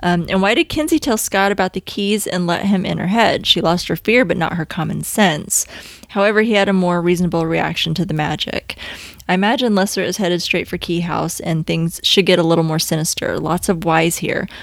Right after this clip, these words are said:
Hope we get lots of becauses, and if Tyler can add knowledge by throwing a book in his head, can knowledge or memories or even senses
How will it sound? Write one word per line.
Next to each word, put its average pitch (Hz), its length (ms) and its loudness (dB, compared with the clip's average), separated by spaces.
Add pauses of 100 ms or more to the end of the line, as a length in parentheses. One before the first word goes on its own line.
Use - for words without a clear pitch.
(100)
Hope 196 180 4
we 277 80 6
get 240 220 4
lots 185 260 4
of 175 140 2
becauses, 170 720 2
and 170 260 0
if - 80 -4
Tyler 208 460 4
can 175 160 0
add 165 180 0
knowledge 175 340 2
by 165 120 0
throwing 165 340 0
a 180 60 -4
book 185 200 0
in 165 60 0
his 160 140 -4
head, 165 260 -2
can 165 180 0
knowledge 170 360 2
or - 80 -2
memories 165 480 0
or 170 100 0
even 160 260 0
senses 233 720 0